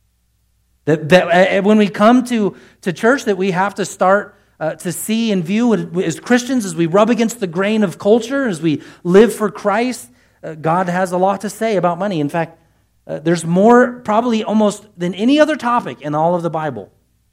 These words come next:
money is talked about the most. And the rebuke, the, the encouragement, or however you wanna say it,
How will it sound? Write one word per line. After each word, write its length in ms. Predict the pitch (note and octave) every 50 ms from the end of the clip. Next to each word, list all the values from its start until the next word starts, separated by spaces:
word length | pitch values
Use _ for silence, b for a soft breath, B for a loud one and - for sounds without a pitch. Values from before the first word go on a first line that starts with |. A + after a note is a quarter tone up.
| _ _ _
money 260 | - C#3+ D#3 E3+ F3
is 80 | E3 D#3
talked 260 | - D3+ C#3+ D3 -
about 220 | C#3+ C#3 C3 A#2+
the 60 | A#2 A2+
most. 340 | A2 G#2 F2+ - _ _ _ _ _ _ _ _ _ _ _ _ _ _ _ _ _ _ _ _ _ _ _ _ _ b b b b b b
And 140 | - F3+ F#3
the 80 | F#3 E3
rebuke, 560 | E3+ F#3 D#3 C#3 G3 C4 D4 C#4 A3+ - -
the, 220 | - E3+ F3 F#3+
the 160 | F3+ F3 F#3+
encouragement, 680 | F3+ E3 - - - C4 C#4 C#4 A3 F3+ F3+ F3 E3 E3
or 120 | F3 E3+
however 280 | E3 F#3+ G#3 A3+ A#3 B3
you 120 | B3 A3+
wanna 180 | G#3+ G#3+ G3+ F#3+
say 280 | - - A3 A3+ A3+ G3+
it, 200 | F#3 B B